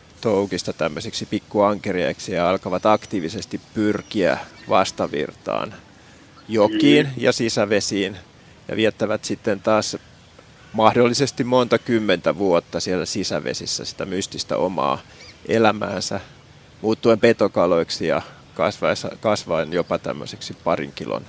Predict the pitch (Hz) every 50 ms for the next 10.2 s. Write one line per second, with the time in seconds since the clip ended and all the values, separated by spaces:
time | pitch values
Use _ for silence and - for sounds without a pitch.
0 | - - - - - - - - - - - - - - - - - - - -
1 | - - - - 120 120 120 120 123 123 127 123 117 113 107 101 101 - 78 92
2 | 107 - - - - - - - - - - - - - - - - - - -
3 | - - - - - - - - - - 110 - 113 - - - 139 127 123 120
4 | 117 117 113 147 143 143 131 127 123 123 127 127 120 107 147 143 135 117 113 113
5 | 123 120 - 143 123 - 123 120 127 135 127 - 143 123 120 117 110 104 104 101
6 | - - - - - - - - 135 131 127 - 120 107 98 92 98 98 98 98
7 | 95 95 - - - - - - 104 - _ - - 127 127 113 113 110 104 95
8 | 95 92 90 87 87 87 - - - - - 104 - - - - 101 98 98 98
9 | - - 104 92 - 104 104 98 90 92 107 107 104 95 - 95 90 - - -
10 | - 85 80 71